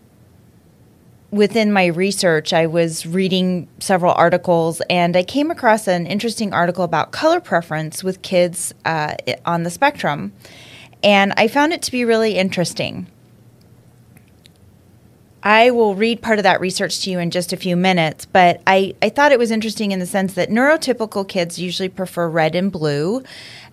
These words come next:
uh, according to this article. And if you think, if you look at cartoons or, um, certain images for kids, you'll see a lot of red and blue, which I thought was interesting.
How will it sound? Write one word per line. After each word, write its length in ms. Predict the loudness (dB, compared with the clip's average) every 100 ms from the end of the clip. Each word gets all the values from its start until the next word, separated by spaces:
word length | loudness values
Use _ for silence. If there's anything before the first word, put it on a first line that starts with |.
| 2
uh, 220 | 4 4 0
according 380 | 0 0 0 -2
to 120 | 0
this 160 | -2 0
article. 560 | 0 0 0 2 0 0
And 500 | 0 2 2 0 -4 -10 -20 -20 -20 -20 _ _ _ _ _ _ _ _ -4
if 180 | -2 0
you 160 | -4
think, 320 | 0 0 0
if 160 | -2 -2
you 140 | -2
look 180 | 0 2
at 140 | 0 0
cartoons 960 | -4 -2 0 0 2 0 0 0 0
or, 340 | 0 2 0 0
um, 520 | -2 -2 -4 -6 -10 -12
certain 580 | -8 -6 -4 -4 -6 -6
images 680 | -4 -2 -2 0 0 -2 -8
for 220 | -8 -8
kids, 600 | -4 2 4 4 0 -2
you'll 140 | -2
see 200 | -2 -2
a 60 | -2
lot 200 | 0 0
of 180 | 0 0
red 220 | 0 0
and 200 | -4 -6
blue, 480 | -4 0 2 2 0
which 240 | -4 -2
I 100 | -2
thought 200 | 0 -2
was 160 | -2 -2
interesting. 640 | -2 -2 -6 -4 -4 -6